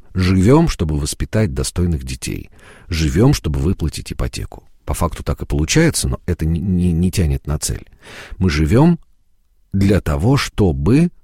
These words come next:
обрести жизнь вечную и спастись. Вот она, конечная цель. Дру-, все, все другое — это ерунда вообще полная. В этом свете, и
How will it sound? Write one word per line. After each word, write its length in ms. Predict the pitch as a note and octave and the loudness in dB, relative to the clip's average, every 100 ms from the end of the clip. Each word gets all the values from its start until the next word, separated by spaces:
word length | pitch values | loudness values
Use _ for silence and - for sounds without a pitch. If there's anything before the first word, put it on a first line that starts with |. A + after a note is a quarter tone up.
| _ | _
обрести 480 | - C#2+ C3 - A2 | -8 -6 -6 -4 -4
жизнь 320 | C#2+ D2 B1+ | -4 -4 -4
вечную 420 | B1 A2+ - D2 | -2 -2 0 -4
и 40 | C2 | -4
спастись. 540 | - C#2 - - - - | -4 -6 -8 -12 -14 0
Вот 160 | C3+ | 2
она, 160 | G#3 D#3 | 2 0
конечная 460 | E2 D2 C2 G#1+ G1+ | 0 -2 -4 -8 -10
цель. 240 | - - - | -10 -10 -6
Дру-, 380 | B2 B2+ E3 E3+ | -4 0 2 2
все, 200 | - D3+ | 2 2
все 200 | - D3 | 2 0
другое — 380 | D#3+ - B3 F3 | 0 0 0 -2
это 120 | - | 0
ерунда 420 | C#3+ E3 C3 G2 | 2 4 4 2
вообще 220 | E2 - - | -2 -10 -4
полная. 420 | E2+ B1 - - _ _ _ _ _ - - - - - - - | -2 -2 -8 -16 _ _ _ _ _ -20 -18 -18 -18 -20 -20 -12
В 160 | E2+ E2+ | -2 4
этом 260 | F3 C3+ G2+ | 4 4 2
свете, 540 | - D#2 A#1+ - - - _ _ _ _ _ _ _ | 2 0 -2 -8 -14 -20 _ _ _ _ _ _ _
и 220 | F2+ F2+ | 0 0